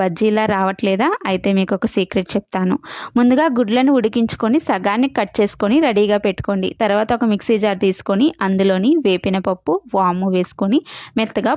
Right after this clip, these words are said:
పౌడర్లా గ్రైండ్ చేయండి. ఇదే బండి మీద బజ్జీ అమ్మే వాళ్ళ సీక్రెట్. ఇప్పుడు ఒక మిక్సింగ్ బౌల్ తీసుకొని అందులో శనగపిండి, ఇంతకు ముందు గ్రైండ్ చేసి పెట్టుకున్న వేపిన పప్పు పొడి, తర్వాత ఉప్పు, కారం, పసుపు,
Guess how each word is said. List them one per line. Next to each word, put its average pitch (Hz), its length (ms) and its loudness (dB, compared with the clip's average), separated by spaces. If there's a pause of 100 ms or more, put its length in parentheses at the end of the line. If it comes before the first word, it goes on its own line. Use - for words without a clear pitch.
పౌడర్లా 202 400 0 (100)
గ్రైండ్ 190 280 0
చేయండి. 185 340 -2 (200)
ఇదే 190 160 2 (160)
బండి 190 320 0
మీద 190 160 0 (120)
బజ్జీ 180 280 -2 (140)
అమ్మే 180 280 0
వాళ్ళ 175 160 -2 (120)
సీక్రెట్. 190 400 -2 (420)
ఇప్పుడు 240 180 2
ఒక 247 60 2 (100)
మిక్సింగ్ 247 340 0
బౌల్ 226 240 2
తీసుకొని 202 420 0 (140)
అందులో 190 260 0 (100)
శనగపిండి, 190 600 0 (160)
ఇంతకు 196 280 -2
ముందు 190 260 -2
గ్రైండ్ 185 280 0
చేసి 190 240 -2
పెట్టుకున్న 196 420 -2 (440)
వేపిన 202 280 2 (120)
పప్పు 214 280 -2
పొడి, 208 240 2 (160)
తర్వాత 185 300 0 (180)
ఉప్పు, 294 320 -2 (260)
కారం, 185 460 0 (180)
పసుపు, 208 440 -2